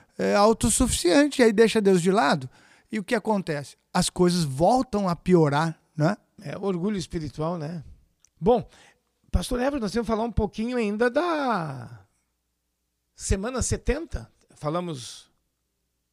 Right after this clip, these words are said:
Speaker 2: sessenta e nove semanas até a morte de Cristo,
Speaker 1: O
Speaker 2: né?
Speaker 1: intervalo.
Speaker 2: O intervalo que é da igreja, que a igreja ainda está no mundo, vai ser arrebatada, e aí entra a última semana. E o versículo vinte e sete fala, agora já do anticristo, que fará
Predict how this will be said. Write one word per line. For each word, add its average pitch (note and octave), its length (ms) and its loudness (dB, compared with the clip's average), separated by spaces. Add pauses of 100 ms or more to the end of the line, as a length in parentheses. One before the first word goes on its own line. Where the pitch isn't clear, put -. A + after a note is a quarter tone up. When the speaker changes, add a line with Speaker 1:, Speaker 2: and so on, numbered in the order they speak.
(120)
Speaker 2:
sessenta F3 460 -6
e F3 40 -4
nove E3+ 260 -4
semanas E3 480 -6
até D3+ 160 -8
a D3+ 60 -4
morte D3 300 -8
de F#3+ 100 -14
Cristo, C4 460 -14 (760)
Speaker 1:
O D3 60 -10
Speaker 2:
né? D#3+ 100 -4
Speaker 1:
intervalo. F3 520 0 (260)
Speaker 2:
O F3 120 -6
intervalo E3+ 520 -4
que E3 100 -10
é D#3 40 -6
da F3+ 80 -6
igreja, G#3 420 -2
que D3+ 60 -10
a C#3 40 -8
igreja D3+ 300 -6
ainda E3+ 100 -8
está E3+ 160 -6
no G#3 100 -8
mundo, A#3+ 240 -6
vai F3 140 -4
ser F#3+ 160 -6
arrebatada, G3 680 -4 (320)
e B3 120 2
aí B3 280 2
entra B3+ 320 -4 (160)
a B3+ 80 0
última C#4+ 440 -2
semana. B3 480 -6 (220)
E G#3 100 -6
o A3+ 40 -4
versículo A3+ 480 -2
vinte G#3+ 200 -2
e - 40 -8
sete G3 360 -6
fala, A#3+ 440 -2 (720)
agora D#3+ 380 -2
já D#3+ 180 -2
do D#3 140 -4
anticristo, E3+ 680 -4
que - 160 -8
fará D#3+ 560 -2